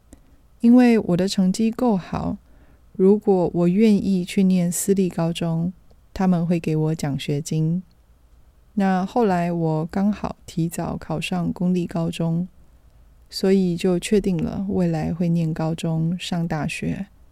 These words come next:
但我还是很担心没有钱。那时候陈老师听了就说：“你不用担心啦，如果你没钱上大学，我就替你付。”台湾的公立大学学费很便宜，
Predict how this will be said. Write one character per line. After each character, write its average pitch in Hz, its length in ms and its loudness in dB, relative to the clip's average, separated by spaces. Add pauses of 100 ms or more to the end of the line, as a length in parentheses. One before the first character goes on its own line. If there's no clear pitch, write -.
(600)
但 269 180 4
我 156 200 2
还 156 200 -2
是 185 160 -2
很 156 160 -2
担 160 220 -2
心 160 160 -2
没 147 240 -2
有 147 160 -6
钱。 - 320 -10 (440)
那 247 140 6
时 233 160 2
候 202 220 4
陈 190 220 0
老 185 180 0
师 175 260 0
听 190 240 2
了 170 80 0
就 170 160 -2
说 165 420 -4 (500)
：“你 127 80 -2
不 - 100 -2
用 214 180 4
担 185 240 0
心 185 200 0
啦， 180 360 -4
如 175 160 0
果 196 140 2
你 165 100 2
没 160 200 0
钱 165 200 0
上 180 220 -2
大 165 160 -2
学， - 240 -4
我 160 160 -2
就 175 140 0
替 175 180 -4
你 156 220 -2
付。” 165 300 -6 (1000)
台 208 180 4
湾 285 180 6
的 285 100 6
公 226 240 4
立 226 160 6
大 196 220 0
学 165 360 -2
学 175 240 -2
费 226 220 -2
很 165 240 0
便 170 340 0
宜， 165 280 -2